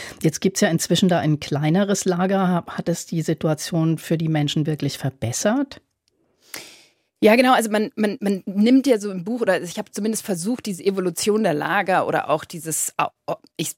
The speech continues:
Speaker 2: sag ja auch orchestrierten Ausnahmezustandes, äh, der auch so zum Teil gewollt war, ähm,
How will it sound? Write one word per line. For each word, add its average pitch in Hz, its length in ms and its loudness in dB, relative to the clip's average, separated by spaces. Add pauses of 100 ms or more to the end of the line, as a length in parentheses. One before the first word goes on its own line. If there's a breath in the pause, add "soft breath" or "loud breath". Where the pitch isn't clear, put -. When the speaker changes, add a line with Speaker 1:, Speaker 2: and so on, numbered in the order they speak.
(140)
Speaker 2:
sag 151 180 0
ja - 80 0
auch 147 140 -2
orchestrierten 180 520 -2
Ausnahmezustandes, 165 1000 0
äh, 147 460 0
der 143 280 0
auch - 120 -4
so 143 320 -6 (120)
zum - 220 -10
Teil 139 160 -4
gewollt 143 460 0
war, 147 260 4
ähm, 143 320 2